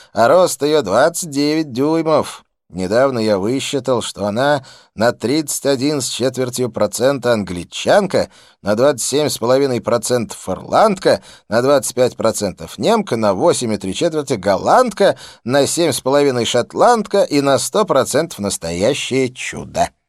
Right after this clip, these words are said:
Он от души поздравил меня с завершением книги, которую уже приняли в издательстве.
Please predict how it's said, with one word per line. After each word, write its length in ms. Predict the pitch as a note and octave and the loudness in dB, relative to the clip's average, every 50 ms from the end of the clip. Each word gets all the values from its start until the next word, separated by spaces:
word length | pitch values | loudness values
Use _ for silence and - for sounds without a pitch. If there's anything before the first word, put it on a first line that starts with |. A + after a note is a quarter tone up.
| _ _ _ _ _ _ _ _ _ _ _ _ _ _ _ _ _ _ | _ _ _ _ _ _ _ _ _ _ _ _ _ _ _ _ _ _
Он 200 | - D3 E3+ E3 | -4 -4 -2 -2
от 100 | C#3+ A2 | -2 -4
души 320 | G2 G2+ G2+ - - D3+ - | -4 -6 -6 -6 -6 -8 -6
поздравил 520 | - G2 F2 D#2+ E2+ F2+ G2+ G2+ F#2+ F2 | -6 -6 -6 -6 -6 -4 -4 -4 -4 -4
меня 260 | F2+ F2+ F2+ F2+ F2 | -6 -8 -8 -8 -10
с 60 | E2 | -10
завершением 640 | E2 E2 E2 E2+ F2 E2 - - E2+ E2 D#2+ D#2+ D2 C#2 | -12 -12 -12 -12 -12 -12 -12 -12 -14 -14 -16 -16 -18 -18
книги, 400 | - - D#2+ G#2 C3 C#3+ A2 F2 | -16 -12 -10 -8 -8 -8 -10 -12
которую 400 | - E2 D2 - G2 G#2 G#2 F#2 | -14 -16 -14 -10 -8 -8 -6 -6
уже 180 | F2 E2+ E2 | -8 -10 -14
приняли 460 | D2 - E2+ F2+ F#2 F2+ E2+ E2+ E2 | -14 -12 -10 -8 -8 -8 -8 -10 -10
в 120 | E2 E2 E2+ | -12 -12 -12
издательстве. 800 | E2 D2+ D2 D2 D2 D2 - - - - - - - - - | -14 -14 -14 -16 -16 -16 -16 -16 -14 -14 -14 -14 -16 -20 -20